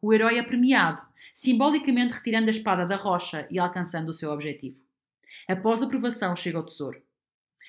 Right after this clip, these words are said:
Um objetivo que simboliza um conhecimento secreto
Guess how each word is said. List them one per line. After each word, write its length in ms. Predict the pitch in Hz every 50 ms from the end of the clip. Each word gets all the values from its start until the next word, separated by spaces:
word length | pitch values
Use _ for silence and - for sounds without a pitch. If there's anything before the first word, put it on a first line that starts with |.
| - - -
Um 140 | 214 220 247
objetivo 760 | 277 269 269 269 277 - - 262 254 254 262 220 220 220 -
que 100 | - 208
simboliza 840 | - - - 320 339 339 302 302 247 214 247 240 208 170 175 175
um 160 | 170 - 208 190
conhecimento 500 | - 208 202 - 214 202 202 196 185 185
secreto 640 | - - - 180 180 170 147 - - - 170 180